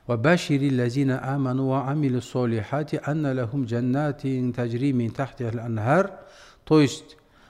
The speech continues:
«Обрадуй тех, которые уверовали и совершали праведные деяния, тем, что им уготованы райские сады, в которых текут реки». То есть, уважаемый джамаат, Аллах,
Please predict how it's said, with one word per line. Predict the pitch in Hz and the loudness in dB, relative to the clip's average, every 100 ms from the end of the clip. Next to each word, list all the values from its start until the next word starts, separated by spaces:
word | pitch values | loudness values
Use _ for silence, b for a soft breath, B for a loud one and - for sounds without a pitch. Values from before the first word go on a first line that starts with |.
| b | b
«Обрадуй | 120 120 147 175 151 117 | -4 4 6 6 4 0
тех, | - 185 185 - | 2 2 2 -2
которые | 127 147 156 143 | -2 2 4 4
уверовали | 131 120 135 165 151 135 123 | 2 2 2 2 2 2 2
и | |
совершали | 113 127 123 120 147 135 | 0 0 2 2 0 0
праведные | 117 127 139 127 120 117 | 0 0 0 0 0 0
деяния, | 110 104 131 180 180 135 101 - b b b | -2 0 2 2 2 0 -2 -8 b b b
тем, | - 175 | 2 2
что | 175 - 131 | 2 0 0
им | 143 151 139 | 4 4 2
уготованы | 127 117 123 147 151 135 123 107 98 - | 0 -2 0 2 2 2 0 -2 -6 -12
райские | - 131 143 - 123 | 2 2 2 -2 -6
сады, | 110 117 117 156 | -2 -2 0 -2
в | 143 | -4
которых | 113 110 127 123 - | -10 -4 -2 -2 -6
текут | 117 - 117 | -10 -6 -4
реки». | 107 107 - - _ b b | 0 -2 -2 -14 _ b b
То | - 226 | 2 2
есть, | - | 4
уважаемый | 165 165 175 170 147 | 0 2 2 2 0
джамаат, | 147 147 156 220 214 B B - | 0 0 2 0 0 B B -4
Аллах, | 135 143 185 - - - | -2 4 4 4 -4 -18